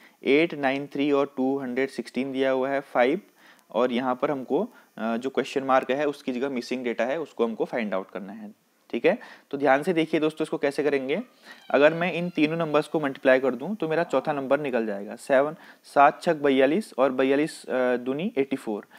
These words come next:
उसी, उसी प्रकार से दोस्तों एट नाइन जा सेवेंटी टू और सेवेंटी टू थ्री जा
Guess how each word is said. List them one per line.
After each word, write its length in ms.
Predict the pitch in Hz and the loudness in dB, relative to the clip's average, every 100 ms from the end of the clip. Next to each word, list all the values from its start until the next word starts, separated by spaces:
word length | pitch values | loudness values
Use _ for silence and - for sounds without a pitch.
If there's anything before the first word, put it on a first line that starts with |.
| - - | -20 -16
उसी, 360 | - - 165 - | -12 -4 -6 -4
उसी 180 | - 156 | -4 0
प्रकार 240 | 151 147 | 4 4
से 100 | 147 | 4
दोस्तों 260 | 147 - 165 | -2 0 2
एट 240 | 135 151 151 | 4 4 2
नाइन 300 | 139 135 139 | 0 0 4
जा 280 | 147 190 208 | 4 4 -2
सेवेंटी 420 | - 123 127 135 | -4 -2 -2 -4
टू 240 | 139 160 - - - - | -2 -4 -4 -14 -4 2
और 160 | 143 | 2
सेवेंटी 420 | - 143 147 143 | 4 2 2 -2
टू 140 | 156 160 | -2 -2
थ्री 200 | 139 135 | -2 0
जा 220 | 151 | 0